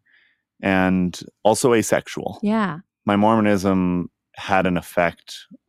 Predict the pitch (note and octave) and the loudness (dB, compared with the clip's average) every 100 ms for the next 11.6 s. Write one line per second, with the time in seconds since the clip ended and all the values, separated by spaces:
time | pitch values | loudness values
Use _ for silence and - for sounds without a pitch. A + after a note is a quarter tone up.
0 | E4 - D#2+ D#2+ D#2 D2+ D2 D2+ _ _ | _ -6 -4 -2 -2 -4 -8 -12 _ _
1 | - E2 D#2+ D2+ - D2+ C#2+ - G1+ - | -14 -8 -6 -6 -6 -6 -8 -14 -16 -14
2 | G2+ _ _ - F2 E2+ - F2 F#2+ G#2+ | -16 _ _ -2 0 -2 -2 2 2 2
3 | G#2+ - - G#2 F#2 E2 F2 E2 D#2 _ | 0 -4 -4 0 0 0 0 0 0 _
4 | _ _ _ _ _ - - - - - | _ _ _ _ _ -20 -20 -18 -16 -4
5 | G#2 F#2+ F2+ F2 - E2 D#2 D#2+ D2+ E2 | 0 0 0 -2 -4 -6 -2 -2 -2 -2
6 | D#2 D#2 - D2+ C#2 C#2 D2 - - - | -4 -6 -8 -8 -8 -10 -12 -10 -12 -14
7 | _ _ _ _ _ _ _ _ - F2 | _ _ _ _ _ _ _ _ -8 -4
8 | F2 D#2+ D2+ - - C#2+ B1 A#1+ - - | 0 2 0 -2 -4 -2 -2 -4 -6 -10
9 | - - _ _ _ _ _ G2+ F#2+ - | -20 -20 _ _ _ _ _ 0 0 0
10 | G2+ D#2+ F2+ - E2 E2+ E2+ D#2 D#2+ D#2 | -2 0 0 -2 -2 0 0 -2 0 0
11 | - B2 D3 F3 - | 0 0 0 -2 -10